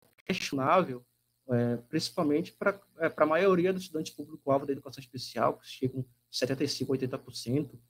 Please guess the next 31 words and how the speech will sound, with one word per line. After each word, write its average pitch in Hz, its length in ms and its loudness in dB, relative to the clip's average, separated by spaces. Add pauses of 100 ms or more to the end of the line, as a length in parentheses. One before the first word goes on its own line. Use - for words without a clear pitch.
(220)
né, 135 100 -8
que - 140 -6
não 160 100 0
precisam 180 540 0
de 175 80 -2
um - 20 0
suporte 165 600 0
muito 170 420 -2
mais, 156 640 -4 (280)
é, 135 420 8
muito 147 340 2
mais 147 320 2
amplo, 143 300 0
muito, 135 220 2
muito 143 260 -6
mais 139 160 -6
sofisticado, - 1040 -2
que - 140 -2
é 160 40 8
aquele 160 280 2
presente 147 480 -2
na 165 60 -4
instituição 156 500 -4 (720)
especializada. 127 600 -4 (960)
Pode 127 140 -6
passar. - 260 -16 (1500)
É, 135 460 6 (220)
esse 180 280 4
ato, 151 400 4
né, 143 280 -2
ele, 147 300 0